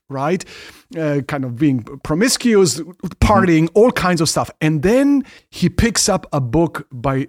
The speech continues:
Speaker 1: by Cicero, right? The, the Hortensius, which we s-, sadly,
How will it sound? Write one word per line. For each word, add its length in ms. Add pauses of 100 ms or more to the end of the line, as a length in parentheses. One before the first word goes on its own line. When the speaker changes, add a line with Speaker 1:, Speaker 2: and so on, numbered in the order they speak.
Speaker 1:
by 120
Cicero, 440
right? 300
The, 240
the 120
Hortensius, 1040
which 200
we 180
s-, 120 (100)
sadly, 540